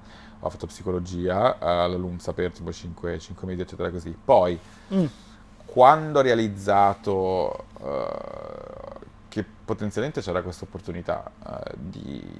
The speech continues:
Speaker 1: di venire a Londra, c'era questa università che poi è quella che io ho fatto, dove c'era una mia amica che aveva fatto un anno lì e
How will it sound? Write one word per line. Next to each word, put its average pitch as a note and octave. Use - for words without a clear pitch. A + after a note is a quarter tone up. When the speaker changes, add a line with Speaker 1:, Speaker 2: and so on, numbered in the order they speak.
Speaker 1:
di G2
venire F#2+
a F#2
Londra, F2+
c'era F#2
questa F2+
università F#2
che -
poi F2+
è E2+
quella F2+
che F#2+
io C3+
ho -
fatto, F#2
dove F#2+
c'era F2
una F2
mia G2
amica F#2
che E2+
aveva E2+
fatto F2
un G2
anno E2+
lì F#2
e -